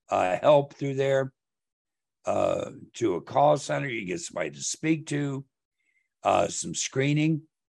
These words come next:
If you're, uh, in that suicide mode, you can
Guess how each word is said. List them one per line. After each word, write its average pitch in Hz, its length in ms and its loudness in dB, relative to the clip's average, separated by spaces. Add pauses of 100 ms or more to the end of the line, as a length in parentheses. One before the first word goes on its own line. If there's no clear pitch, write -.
(520)
If 113 320 -2
you're, 113 360 2
uh, 104 400 2 (720)
in 107 240 -12
that 104 260 -6 (920)
suicide 165 840 4
mode, 151 420 2
you 117 120 -4
can 104 600 -10